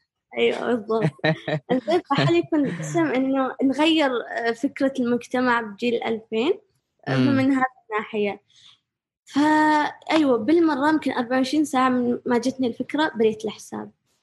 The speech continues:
Speaker 1: نزلت اللوجو، طبعا صممت اللوجو وحدي، آه، نزلت، آه، آه، بوستات إني أريد فريق، آم، حطيت الأهداف ونشرت، وما شاء الله يعني ما توقعت إنها تنشر كذا بسرعة، لكن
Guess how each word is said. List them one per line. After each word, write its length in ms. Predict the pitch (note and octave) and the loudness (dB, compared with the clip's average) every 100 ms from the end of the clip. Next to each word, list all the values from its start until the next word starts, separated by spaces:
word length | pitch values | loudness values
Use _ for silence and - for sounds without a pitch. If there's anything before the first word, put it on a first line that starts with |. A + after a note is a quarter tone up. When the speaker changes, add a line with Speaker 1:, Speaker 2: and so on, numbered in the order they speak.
| _ A#3 | _ 0
Speaker 1:
نزلت 480 | A#3 G#3+ A3+ A3+ | 0 2 0 0
اللوجو، 680 | A3 G3+ G#3+ A3+ G#3+ G#3+ G#3 | -2 0 2 0 0 -2 -2
طبعا 340 | - - A3 A3+ | -4 -4 -2 0
صممت 460 | A#3+ A3+ A3+ - | 0 0 -2 -2
اللوجو 360 | A3 A3 G#3+ G#3 | 0 2 2 0
وحدي، 600 | A#3 G#3+ G#3 A3 A3 - | -2 -6 -2 0 0 0
آه، 140 | A#3 | 0
نزلت، 600 | A3+ A3+ G#3 A#3 A3+ - | 2 0 0 -4 -4 -2
آه، 320 | A3 G#3+ G3+ - _ _ _ _ - | 2 2 0 -8 _ _ _ _ -2
آه، 540 | A3 G#3+ G#3 G#3 G#3+ - | 0 2 2 0 -2 -2
بوستات 460 | B3 - A#3+ B3 | -2 0 -2 0
إني 240 | A#3+ A#3 G#3+ | 0 0 2
أريد 220 | A#3+ A#3 | 0 -2
فريق، 680 | - A3 A3+ A#3 A3 - - | -4 0 2 2 -2 -6 -4
آم، 680 | G#3+ G#3 G#3 G3+ G3+ G#3 - _ - | 0 0 0 0 -4 -6 -12 _ -6
حطيت 400 | A#3 B3 B3 A3+ | -4 -2 -4 -4
الأهداف 760 | - G#3 G3+ A3 A3+ A3+ A3+ | -4 -4 -2 0 2 2 0
ونشرت، 640 | A3 A3 A3 A#3+ A#3 A#3 A3+ | 0 0 0 0 -2 -2 -2
وما 600 | A3 G#3+ - _ - B3 | 0 -2 -8 _ -4 -2
شاء 180 | C4 B3+ | 0 2
الله 140 | B3+ | 2
يعني 280 | B3 A#3+ B3 | 2 2 2
ما 140 | D4 | 2
توقعت 480 | D#4+ D#4 - A#3+ B3+ | 2 -2 0 0 0
إنها 200 | A#3+ A#3 | 0 0
تنشر 420 | B3 B3+ - A3+ | 0 -2 -2 -6
كذا 260 | - - A3 | -6 -10 -8
بسرعة، 400 | - A#3 C4+ A#3 | -6 -2 0 0
لكن 360 | A#3 A#3 A#3+ | -2 -2 -6